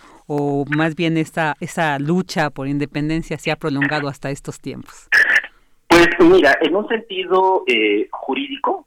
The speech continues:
Speaker 2: de construcción de Estado, efectivamente el veintiocho de septiembre de mil ochocientos veintiuno hay una declaración de independencia. Ese día se le informa a Juan O'Donoghue, el llamado último virrey, pues, este,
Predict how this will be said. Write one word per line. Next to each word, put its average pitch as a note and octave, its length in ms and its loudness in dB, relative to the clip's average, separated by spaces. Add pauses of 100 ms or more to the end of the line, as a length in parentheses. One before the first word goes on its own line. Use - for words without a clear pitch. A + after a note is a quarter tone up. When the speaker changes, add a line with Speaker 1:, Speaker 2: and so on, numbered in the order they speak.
(120)
Speaker 2:
de G#3+ 100 -4
construcción - 560 -4
de C3+ 240 2
Estado, - 560 0 (640)
efectivamente C3 1120 0
el G2 240 -4
veintiocho B2+ 500 2
de C#3 120 2
septiembre B2+ 420 2
de A2+ 80 4
mil A2+ 120 -4
ochocientos - 380 -8
veintiuno F3+ 580 0 (260)
hay - 160 4
una G#2+ 160 2
declaración F2+ 560 0
de D#3+ 60 4
independencia. F#3+ 840 0 (320)
Ese D#3 380 2
día E3+ 420 4 (200)
se B2 80 2
le A#2 100 -2
informa C#3 600 4
a - 260 2
Juan B2+ 240 2
O'Donoghue, B2+ 580 0 (220)
el - 340 -2
llamado A2+ 380 4
último A#2+ 340 0
virrey, A2 500 0
pues, G2 280 -4
este, F#2 520 0